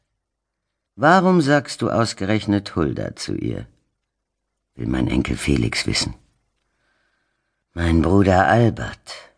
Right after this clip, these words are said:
hatte eine Puppe, die so hieß. Sie stammte von mir und er liebte diese Puppe. Das war eine gefährliche Sache, denn er bekam zu Weihnachten stets Zinnsoldaten geschenkt.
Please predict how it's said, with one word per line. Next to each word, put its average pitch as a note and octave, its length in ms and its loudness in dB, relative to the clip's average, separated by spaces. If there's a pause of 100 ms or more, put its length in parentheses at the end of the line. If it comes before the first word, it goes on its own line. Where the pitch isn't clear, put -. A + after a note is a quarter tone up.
(100)
hatte - 340 -6
eine F2 220 -4
Puppe, - 400 -12 (180)
die A1+ 100 -16
so - 200 -10
hieß. - 520 -6 (1400)
Sie G#2+ 220 -2
stammte C3+ 440 2
von A#2+ 280 4
mir B2 280 4
und D#2 160 -4
er F#2 100 -6
liebte F2+ 460 -10
diese - 300 -18
Puppe. - 420 -20 (1200)
Das B2 320 -4
war A#2 220 4
eine A#2 260 2
gefährliche A2 760 0
Sache, G2+ 400 -6
denn D2+ 240 -4
er E2+ 160 -4
bekam E2+ 400 -4
zu F#2 160 -2
Weihnachten D#2 580 0
stets - 600 -4
Zinnsoldaten A#1+ 960 -6
geschenkt. C2+ 540 -4